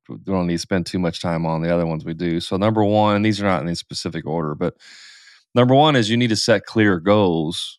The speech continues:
for your employees. Don't just assume that they're gonna know what, what they're supposed to do. And I think a lot of contractors, uh, fail at this miserably.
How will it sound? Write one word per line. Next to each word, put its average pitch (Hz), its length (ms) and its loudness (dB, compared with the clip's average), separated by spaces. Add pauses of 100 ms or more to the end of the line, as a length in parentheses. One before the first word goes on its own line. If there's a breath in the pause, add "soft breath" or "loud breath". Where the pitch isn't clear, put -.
for 101 100 -6
your 85 180 -4
employees. 87 920 -4
Don't 113 240 2
just 101 160 -6
assume 101 480 0
that 87 160 0
they're 95 160 -2
gonna 90 180 -2
know 87 340 0
what, 82 260 -2 (360)
what 92 180 -6
they're 82 120 -8
supposed - 400 -10
to - 80 -16
do. 73 260 -10 (720)
And 98 80 -2
I 95 40 0
think 131 200 0
a 98 60 -4
lot 101 180 4
of 90 60 -6
contractors, 78 800 -4 (640)
uh, - 80 -16
fail 87 400 0
at - 80 -8
this 69 260 -8
miserably. 76 600 -8